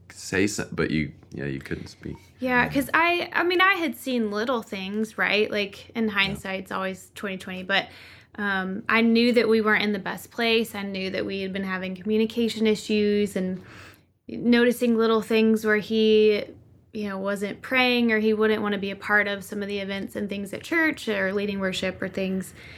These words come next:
Speaker 2: Um, but I just, I attributed it to, we are in a really busy season. You know, we both,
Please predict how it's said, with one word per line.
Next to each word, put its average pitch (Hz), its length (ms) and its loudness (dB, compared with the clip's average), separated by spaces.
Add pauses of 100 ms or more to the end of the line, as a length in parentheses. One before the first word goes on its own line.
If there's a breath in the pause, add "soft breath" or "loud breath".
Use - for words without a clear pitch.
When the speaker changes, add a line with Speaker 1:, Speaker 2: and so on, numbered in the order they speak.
(260 loud breath)
Speaker 2:
Um, 190 380 -2 (840)
but 269 100 4
I 240 140 8
just, 240 400 -4 (560)
I 202 560 -2
attributed 214 480 -4
it 208 160 -4
to, 202 360 -6
we 208 160 0
are 190 120 2
in 190 100 -2
a 185 60 -6
really 190 200 -4
busy 214 320 0
season. 202 680 0
You 202 120 -8
know, 185 140 -4
we 196 160 -4
both, 196 420 0